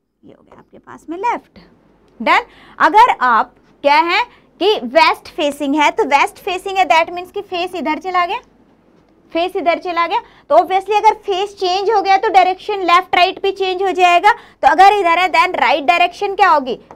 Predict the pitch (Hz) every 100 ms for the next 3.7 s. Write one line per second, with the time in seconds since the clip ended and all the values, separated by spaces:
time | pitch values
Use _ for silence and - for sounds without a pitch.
0 | - 320 381 _ 330 294 339 320 254 370
1 | 277 294 302 262 285 254 - 277 359 440
2 | _ - 247 262 262 277 320 262 302 262
3 | 226 208 247 240 240 -